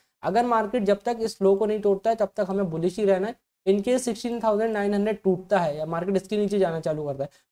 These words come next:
तो हमें एक मल्टी मंथ बेयर रन फिर से देखने मिल सकता है, जो कि काफ़ी क्रूशियल लो और काफ़ी अच्छा कंसोलिडेशन हमने यहाँ कर लिया। यहाँ से हमें एक सॉलिड ब्रेकआउट मार्केट में मिलना चाहिए। और अब अगर आप फिफ्टीन मिनट पे बात करोगे कि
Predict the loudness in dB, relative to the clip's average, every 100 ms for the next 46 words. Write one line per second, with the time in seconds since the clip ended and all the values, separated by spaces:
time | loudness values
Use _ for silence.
0 | 2 4 4 2 0 0 0 0 0 0
1 | 0 0 2 2 2 2 2 2 0 0
2 | 2 0 0 0 0 -2 -4 -2 0 0
3 | -2 -4 -4 -4 -2 -2 2 2 2 0
4 | 2 0 -2 -4 -6 -4 -4 -4 -4 -4
5 | -4 -6 -2 -2 -2 -6 -6 _ -2 2
6 | 2 2 0 0 0 2 2 0 0 0
7 | 0 -6 _ -2 -2 0 0 0 -2 _
8 | -2 2 2 0 -2 -4 -8 _ _ _
9 | _ _ _ _ 0 0 2 2 4 6
10 | 4 4 0 -2 -2 0 0 0 2 2
11 | 2 2 0 -4 _ _ -10 -8